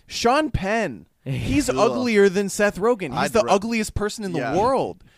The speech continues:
Speaker 1: Like, that's not the thing that you shouldn't be sold on. The thing is, he's also low status in the movie. That's the bigger sell. Because, like, there are plenty of, like, ugly dudes with hot girlfriends, but they're not all Secretary of State. Um, so that's,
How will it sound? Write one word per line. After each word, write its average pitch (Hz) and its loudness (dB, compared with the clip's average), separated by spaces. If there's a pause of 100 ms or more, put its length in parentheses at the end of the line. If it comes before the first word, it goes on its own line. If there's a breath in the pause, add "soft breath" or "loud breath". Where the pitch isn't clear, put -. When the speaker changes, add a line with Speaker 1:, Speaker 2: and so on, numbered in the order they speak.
Speaker 1:
Like, 170 0
that's 226 -2
not 233 -2 (280 soft breath)
the 175 -6
thing 214 -2
that 196 -6
you 165 -8
shouldn't 180 -4
be 147 -6
sold 156 -2
on. 113 -6
The 135 -6
thing 226 -4
is, 175 -2 (200 soft breath)
he's 190 -8
also 214 2
low 151 0
status 139 -6
in 104 -12
the 95 -12
movie. - -18 (180 soft breath)
That's 233 0
the 233 -6
bigger 170 -2
sell. 87 -12 (400 soft breath)
Because, 185 -4
like, 202 0
there 262 -2
are 269 -4
plenty 294 -4
of, 160 -4
like, 139 -6
ugly 151 -4
dudes 127 -6
with 117 -12
hot 120 -8
girlfriends, 110 -10
but 127 -12
they're 139 -8
not 156 -4
all 131 0
Secretary 113 -8
of 92 -14
State. 87 -10 (640 soft breath)
Um, 117 -4 (200)
so - -2
that's, 226 0